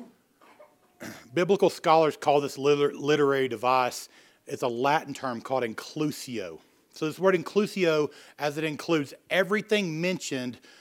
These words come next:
under the s-, the sphere of the repeated concept, right? So he gives us the context of this entire thought that he's having here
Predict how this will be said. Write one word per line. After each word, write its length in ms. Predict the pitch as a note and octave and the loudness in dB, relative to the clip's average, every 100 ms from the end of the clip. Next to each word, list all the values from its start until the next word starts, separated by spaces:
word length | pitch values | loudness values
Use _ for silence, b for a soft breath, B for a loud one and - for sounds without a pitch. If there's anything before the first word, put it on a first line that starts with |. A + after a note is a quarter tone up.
| B - | B -6
under 260 | D3+ D#3 | -4 -2
the 120 | C#3+ | -4
s-, 220 | C3+ - - | -4 -8 -16
the 120 | B2+ C3 | -12 -10
sphere 560 | - - G#3 D3 C#3 - | -10 -4 2 2 0 -4
of 120 | D3 | -6
the 60 | C#3 | -2
repeated 420 | C#3 - E3 C3+ | -2 -2 -4 -4
concept, 540 | - C3+ A#2 - G2+ | -2 -2 -2 -6 -8
right? 380 | - A#2+ D#3+ - _ b b b b b b b | -2 0 0 -6 _ b b b b b b b
So 140 | - | 0
he 80 | D#3+ | 0
gives 280 | C3+ G3+ G#3+ | 4 2 4
us 140 | A#3 | 0
the 80 | G3+ | 0
context 760 | - - G#3+ A3+ A3 E3 D3+ - | -8 -6 -2 -2 -2 -2 -4 -4
of 60 | |
this 160 | C#3+ - | -8 -6
entire 720 | D3 - - F#3 G#3 G#3+ G3 | -8 -8 -12 -2 0 2 0
thought 460 | - - G#3 F3 - | -4 4 4 4 2
that 100 | C#3 | -2
he's 140 | C3 | -2
having 380 | - G3 F3 D3 | -6 -4 -4 -4
here 360 | A2+ C3+ B2+ | -4 -2 -2